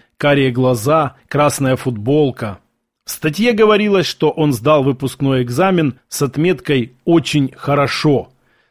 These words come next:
Достижение, учитывая его семейку. "Чего только не бывает", сказал тогда отец Антони. В общем, тело так и не нашли, а папаша Колен преспокойненько отправился к себе на работу.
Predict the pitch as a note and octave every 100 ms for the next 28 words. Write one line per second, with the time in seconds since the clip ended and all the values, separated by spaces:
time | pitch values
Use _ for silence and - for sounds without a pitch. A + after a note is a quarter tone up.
0 | _ G#2+ E3+ - F#3+ D#3+ G#3 G3+ A2+ F2
1 | - _ - C3 - D3 C3+ C3 C3 C3
2 | C3 D3 D3 C#3 G#2 - F2+ _ _ _
3 | _ _ _ - - F#3 C4+ A3+ G#3+ D#3+
4 | E3+ D3 - D#3+ C#3 D#3 D3 D#3+ A#2+ F2
5 | _ _ - - C3+ C3+ C3 B2+ B2 B2
6 | A2+ G2 _ - C#3 B2+ C#3 A2+ - -
7 | B2+ A#2+ C3+ B2+ A2+ F2+ _ _ _ -
8 | F3+ C4 F#3+ - G3+ F#3+ C#3+ D#3+ F#3 F3+
9 | D#3+ - D#3 C#3+ - - - D#3 D3 C3+
10 | A#2 - D#3 A3 A#3 - - - D3+ C3+
11 | C#3 B2+ C#3 C3 A#2+ - B2+ B2 F3 G#3
12 | G3 - - C#3+ C3+ - B2+ - G3+ A3+
13 | G#3+ G3 F3 E3 - C3 - C#3+ D3+ C#3+
14 | - B2+ - B2 A#2+ C3 B2 A#2+ G2+ F#2+
15 | E2+ -